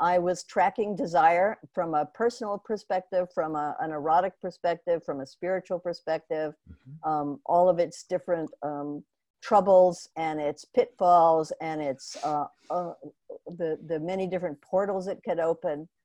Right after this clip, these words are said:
Speaker 1: And, uh, so, and it was all based on a personal story about falling in love with somebody that I didn't expect to fall in love with while I was very happily married, and still am, by the way, very happily married to the same person.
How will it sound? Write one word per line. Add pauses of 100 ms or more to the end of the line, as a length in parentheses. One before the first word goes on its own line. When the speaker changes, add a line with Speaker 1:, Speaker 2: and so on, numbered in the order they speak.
(440)
Speaker 1:
And,
uh,
so,
and
it
was
all
based
on
a
personal
story
about (120)
falling
in
love
with
somebody
that
I
didn't
expect
to
fall
in
love
with
while
I
was
very
happily
married, (440)
and
still
am,
by
the
way,
very
happily
married
to
the
same
person.